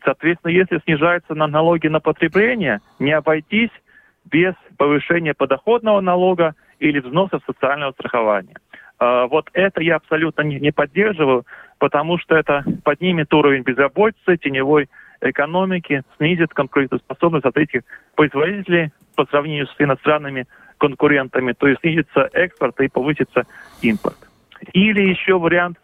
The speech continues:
снизить государственные расходы. Но опять-таки, ну где снизить? На образовании, на здравоохранении, на инфраструктуре.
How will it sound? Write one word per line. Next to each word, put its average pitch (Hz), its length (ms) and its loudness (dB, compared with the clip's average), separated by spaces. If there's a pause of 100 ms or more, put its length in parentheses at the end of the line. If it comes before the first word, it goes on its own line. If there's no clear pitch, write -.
снизить 175 340 -2 (240)
государственные 156 640 -2
расходы. 143 560 -2 (420)
Но 135 140 2
опять-таки, 156 560 -2
ну 139 140 -2
где 160 340 -2
снизить? 98 300 -6 (400)
На 127 160 0
образовании, 165 840 0 (140)
на 131 140 -2
здравоохранении, 165 960 -2 (260)
на 143 140 -2
инфраструктуре. 160 800 0